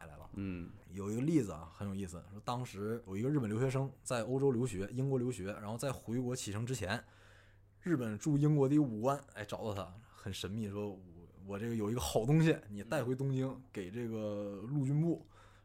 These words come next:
Speaker 1: 好康的看一看。”然后一打开一看什么呢？说这个是英国军队出的兵要地志，
Speaker 2: 嗯。
Speaker 1: 兵要地志相当于军事情报。
Speaker 2: 嗯。
Speaker 1: 这人一看说，“哎，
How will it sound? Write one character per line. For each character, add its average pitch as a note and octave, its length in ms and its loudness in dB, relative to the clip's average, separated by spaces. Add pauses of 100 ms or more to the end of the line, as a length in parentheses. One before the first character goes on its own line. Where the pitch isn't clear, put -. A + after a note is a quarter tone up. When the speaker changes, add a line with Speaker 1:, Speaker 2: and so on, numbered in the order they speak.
(120)
Speaker 1:
好 - 240 -2
康 C#3 240 2
的 B2+ 100 -4 (200)
看 A#2 200 -2
一 F#2+ 60 -6
看。” F2 160 -10 (160)
然 G2+ 80 -8
后 A2 140 -6
一 - 20 -12
打 A2 140 -6
开 A2 120 -6
一 A2+ 40 -6
看 B2+ 120 -4
什 G#2 80 -6
么 F#2+ 120 -6
呢？ G#2 120 -10
说 A2+ 120 -10
这 A#2 120 -8
个 G#2+ 80 -6
是 G#2 240 -6 (140)
英 C3+ 220 -2
国 B2 100 0
军 C3 220 -4
队 C3 80 -2
出 B2+ 200 -6
的 A#2 60 -2
兵 C3 220 -6
要 B2+ 160 -2
地 C3 160 -4
志， C#3+ 200 -6 (220)
Speaker 2:
嗯。 G#2 300 4
Speaker 1:
兵 F2 100 -2
要 B2 60 -6
地 B2+ 120 -4
志 B2 160 -6
相 B2 140 -8
当 B2 100 -6
于 B2 40 -8
军 B2 120 -6
事 B2+ 80 -4
情 G#2 160 -6
报。 B2+ 220 -2
Speaker 2:
嗯。 G2+ 240 2 (380)
Speaker 1:
这 D3 100 -8
人 C#3+ 160 -4
一 - 20 -2
看 D3+ 240 -4
说 C#3+ 160 0
，“哎， B2 60 -2